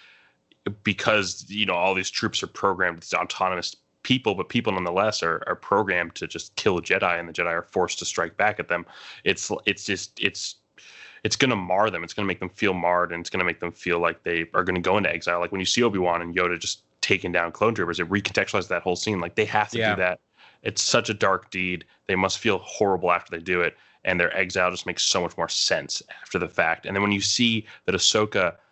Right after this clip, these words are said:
Speaker 1: took a totally different path where she puts down the saber and she decides, "No, I'm not gonna kill these clones. You know, I, I see the life. I see that they're,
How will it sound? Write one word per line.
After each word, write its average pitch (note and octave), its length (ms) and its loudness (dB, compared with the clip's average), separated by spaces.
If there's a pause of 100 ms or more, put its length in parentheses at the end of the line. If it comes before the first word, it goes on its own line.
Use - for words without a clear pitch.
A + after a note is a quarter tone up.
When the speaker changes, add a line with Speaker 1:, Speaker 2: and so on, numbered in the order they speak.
(240)
Speaker 1:
took - 200 -2
a F2+ 60 0
totally A#2 480 2
different F#2+ 400 0
path F#2 360 -2
where F2 60 -2
she - 140 -6
puts - 240 -4
down F2+ 320 2
the F2 80 -6
saber F2 480 -2 (240)
and F2 120 -2
she F#2+ 120 2
decides, E2+ 400 0
"No, F2+ 300 2
I'm E2+ 220 -4
not F2 220 0
gonna D#2+ 160 -10
kill D#2 220 -8
these D#2+ 160 -6
clones. D#2 640 -4
You F2 80 -2
know, E2+ 60 2
I, E2 260 0
I F2 120 0
see G2+ 320 -2
the F#2 140 2
life. E2+ 380 2
I F2+ 80 -4
see - 220 -4
that F2 180 -6
they're, E2+ 220 2